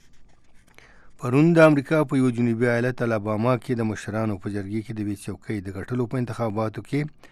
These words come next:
د ډیموکرات ګوند کاندید ډیک جونز خپل سیاسي رقیب د جمهوري ګوند کاندید ری مور ته ماتې ورکړې ده. او دا په دې تیرو پنځه ویشتو کلونو کې اول ځل دی چې د الاباما په ایالت کې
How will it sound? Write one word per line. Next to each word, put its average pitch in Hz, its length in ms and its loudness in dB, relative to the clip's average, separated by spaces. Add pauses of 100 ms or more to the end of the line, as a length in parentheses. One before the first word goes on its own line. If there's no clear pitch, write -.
(340)
د 113 140 -2
ډیموکرات 117 540 -2 (220)
ګوند 107 140 -6 (100)
کاندید 110 600 -6 (200)
ډیک 104 140 -8 (440)
جونز 120 460 -2 (480)
خپل 139 220 -2 (200)
سیاسي 120 400 -4
رقیب 131 460 -6
د 113 180 -4
جمهوري 113 340 -2
ګوند 113 240 -2
کاندید 104 440 -6
ری 110 100 -4 (100)
مور 123 160 -2 (120)
ته 123 80 -6 (120)
ماتې 110 300 -6
ورکړې 101 400 -4
ده. 71 60 -10 (680)
او 107 160 -6
دا 107 120 -6 (100)
په - 120 -10
دې 101 140 -6
تیرو 110 260 -4
پنځه 113 220 -6
ویشتو 135 320 -2
کلونو 135 300 0 (100)
کې 156 160 0 (240)
اول 113 240 -2 (140)
ځل 147 160 0 (100)
دی 131 140 0 (480)
چې - 140 -14
د 113 120 -6
الاباما 110 600 -2
په - 80 -8
ایالت 107 280 -6
کې 113 100 -12